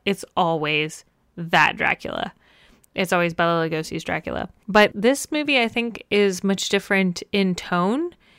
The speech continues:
It still has a lot of the same music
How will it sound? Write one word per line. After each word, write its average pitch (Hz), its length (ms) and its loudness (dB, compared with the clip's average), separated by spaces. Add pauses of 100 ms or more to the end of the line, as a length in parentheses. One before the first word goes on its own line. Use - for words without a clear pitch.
(440)
It 214 100 -4
still 233 280 0
has 226 240 0
a 214 60 0
lot 202 200 4
of 190 100 -2
the 185 160 -2
same 185 720 0 (360)
music 247 1200 2